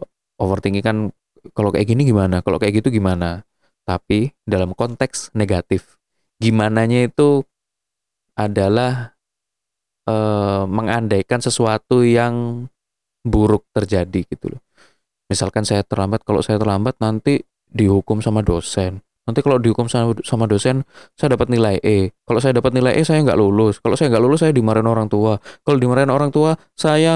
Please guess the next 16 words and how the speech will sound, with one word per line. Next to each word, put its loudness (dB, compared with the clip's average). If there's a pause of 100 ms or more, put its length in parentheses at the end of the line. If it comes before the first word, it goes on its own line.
nggak 4
boleh 4
pulang. 2
Kalau 0
nggak 4
boleh 4
pulang, 2
saya 2
gelandangan. 2
Kalau 0
saya 2
gelandangan, 2
saya 2
nggak 2
bisa 0
makan. 0